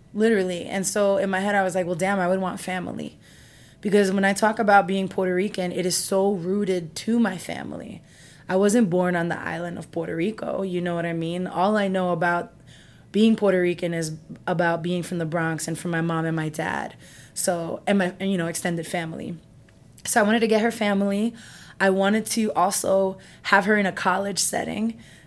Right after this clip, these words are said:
'cause I, I don't know, because I was, in my head I was like, "Well,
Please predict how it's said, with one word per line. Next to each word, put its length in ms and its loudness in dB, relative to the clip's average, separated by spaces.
'cause 360 2
I, 200 -2
I 100 2
don't 180 4
know, 160 2
because 260 0
I 100 10
was, 120 8
in 160 2
my 100 4
head 180 4
I 80 4
was 180 -2
like, 160 -6
"Well, 260 2